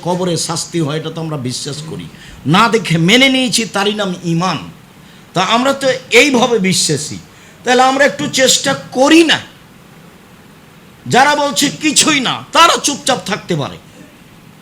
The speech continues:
কিন্তু আমি আর আপনি তো এভাবে বিশ্বাস করি না।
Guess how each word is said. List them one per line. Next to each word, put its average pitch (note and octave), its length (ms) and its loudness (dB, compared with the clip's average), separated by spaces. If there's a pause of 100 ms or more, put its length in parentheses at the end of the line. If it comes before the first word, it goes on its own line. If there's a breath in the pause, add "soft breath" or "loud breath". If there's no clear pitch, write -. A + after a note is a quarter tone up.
(340)
কিন্তু A#3 300 0
আমি C#4 360 4
আর D#4+ 120 6
আপনি C4+ 340 0
তো B3+ 120 -4
এভাবে A#3+ 460 4
বিশ্বাস G#3 420 -2
করি C#4 360 -2
না। C#3 280 -8